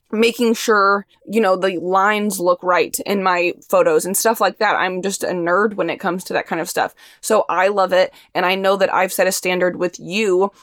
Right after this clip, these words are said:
that that's what you expect me to post. And I don't mean that in a bad way. I love it. So I'm not going to just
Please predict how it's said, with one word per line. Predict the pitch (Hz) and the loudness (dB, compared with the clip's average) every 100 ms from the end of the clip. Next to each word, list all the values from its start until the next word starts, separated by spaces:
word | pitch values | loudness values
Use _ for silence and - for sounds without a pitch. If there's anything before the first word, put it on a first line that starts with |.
| _ | _
that | 202 190 | -2 0
that's | 196 208 - | 0 -2 0
what | 214 185 | -2 -2
you | 175 190 190 208 190 _ - | -6 -6 -4 -4 -6 _ -8
expect | - - - 196 - | -6 -6 -2 -4 -2
me | 208 | -6
to | 214 202 | -4 -6
post. | - 247 - - - | 0 0 0 -2 -6
And | - | -2
I | 196 | 2
don't | 233 254 | 2 2
mean | 202 | 0
that | 196 190 175 | -2 -2 -2
in | |
a | 175 - _ | -6 -8 _
bad | 180 170 165 175 | -8 -2 0 0
way. | 151 165 233 - - | 2 2 2 -4 -10
I | - 226 | -2 0
love | 202 196 247 | 2 0 2
it. | 151 - _ - | -2 -2 _ -4
So | 226 220 | 2 2
I'm | - 220 | 2 0
not | 247 220 | 0 0
going | 214 220 | 0 0
to | 220 | -4
just | 196 202 - | -2 -4 -4